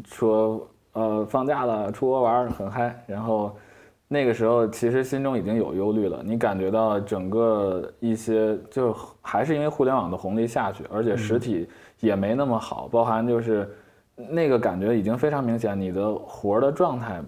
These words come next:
Speaker 1: 不够好。
Speaker 2: 嗯。
Speaker 1: 然后你感觉，哇，这个真的是感觉。然后我就正好去荷兰嘛，
Speaker 2: 嗯。
Speaker 1: 去荷兰的时候，我跟荷兰人民聊天儿，荷兰人民说：“中国人的经济已经够好了，你别太贪了，行吗？”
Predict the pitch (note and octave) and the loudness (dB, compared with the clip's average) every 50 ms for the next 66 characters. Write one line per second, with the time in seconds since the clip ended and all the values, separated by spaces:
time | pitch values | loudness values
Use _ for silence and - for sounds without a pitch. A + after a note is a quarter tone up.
0 | - _ - G2+ G#2+ A#2 - G3 G3 C#3+ G#2+ G2 - - - - - - - - | -12 _ -4 -4 -4 0 2 4 4 4 2 0 -4 -8 -10 -10 -10 -10 -12 -14
1 | - - _ _ _ _ _ _ - C3 A#2+ A2+ A2 A2 A2+ G#2+ A2 A2+ B2+ C3 | -18 -18 _ _ _ _ _ _ -10 -8 -6 -6 -2 0 0 0 0 2 2 2
2 | B2 A#2+ A#2+ A2+ A2+ A2 G#2+ G#2 G2 E2+ - - _ _ _ _ _ _ - A#2+ | 4 4 6 6 4 4 2 2 0 -4 -6 -12 _ _ _ _ _ _ -6 -6
3 | A#2 A#2+ - - _ _ _ _ _ _ _ - B2 G#2+ G2 G2+ G#2 G#2+ A#2 A2+ | -6 -6 -8 -12 _ _ _ _ _ _ _ 0 2 2 2 2 2 2 2 2
4 | F#2+ - - - A2+ A2 G#2 G#2 G2+ G2 F#2+ F#2+ G2 A2+ A2 A2 A2 G#2 G#2+ G#2 | 0 -4 -6 -4 -4 -2 0 0 0 0 0 -2 -2 -2 -2 -2 -2 0 0 0
5 | G2 F#2+ F#2 F#2 - F2 F2 E2+ F2 F#2 G2 A2+ A#2+ A#2 A2 G2+ G#2 A2 A2+ A#2+ | 0 0 0 -2 -4 -6 -4 -4 -4 -2 0 2 2 2 2 2 2 2 2 2
6 | - C3 A#2 A#2 G#2 F#2 F2+ - - - - A#2 G#2+ G2+ - G2+ G#2 G2+ E2 E2 | 0 0 0 0 0 -2 -2 -6 -6 -2 0 0 2 2 0 0 0 0 -2 -4
7 | E2+ E2+ E2 - - - - - - A#2 G#2+ G#2 C#3 A#2 B2 A#2+ B2 A#2+ A#2+ B2 | -6 -8 -12 -14 -18 -20 -16 -10 -8 -4 0 0 2 4 4 6 6 6 6 4
8 | B2+ B2+ A2+ G2+ G2+ A2+ A#2 A#2 A#2+ A2+ A2 A2+ A2+ A2+ G#2+ A2 A2 A2 G#2+ G2+ | 4 4 4 4 4 2 2 2 2 2 2 2 2 0 0 0 0 0 2 0
9 | G#2+ A2 A2 G#2 A2 - A2 G#2+ A#2 B2 B2 B2 A#2+ A2 A2+ A#2 B2+ C3 B2+ B2+ | 0 0 -2 -4 -4 -4 -2 -2 0 -2 -2 -2 -2 0 0 0 2 2 2 2
10 | B2 C#3 C#3 C#3 C3+ C3 B2+ A#2+ A#2 C3 B2+ A#2+ A#2 B2 B2+ C3 B2+ B2 A2 F#2+ | 4 2 2 4 4 4 4 2 2 0 -2 -2 0 0 0 0 2 2 2 2
11 | G2+ G#2+ A2+ C#3 B2+ - - G#2 F#2 G2+ G#2 G#2 G2 G2 G#2+ G#2+ A2+ - B2 B2+ | 0 0 2 2 2 2 0 -2 -2 -2 -4 -4 -2 0 2 2 2 2 2 0
12 | A#2 - - A#2+ A#2 A#2 A2 A2+ G2 F#2+ G2 G2 G2+ | 0 2 0 2 2 2 0 0 -2 -2 -2 -4 -6